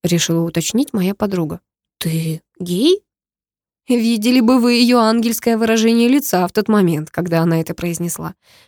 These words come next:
Я мысленно отбила ей пять ладонью. "Кто?" закашлялся Радов. "Я?" "Он просто убеждённый холостяк", сказал Вова.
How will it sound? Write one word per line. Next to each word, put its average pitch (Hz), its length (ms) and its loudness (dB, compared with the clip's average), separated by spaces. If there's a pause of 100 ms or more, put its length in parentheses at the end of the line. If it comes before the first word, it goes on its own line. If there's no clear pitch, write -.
Я 330 320 2
мысленно 269 560 2
отбила 196 440 -2
ей 208 220 0
пять 196 460 -4 (120)
ладонью. 175 520 -4 (1080)
"Кто?" 240 680 2 (460)
закашлялся 185 760 -4
Радов. 165 360 -6 (240)
"Я?" 247 500 0 (1000)
"Он 330 200 4
просто 285 260 -2
убеждённый 233 520 2
холостяк", - 600 -4 (340)
сказал 156 320 -2
Вова. 151 340 -8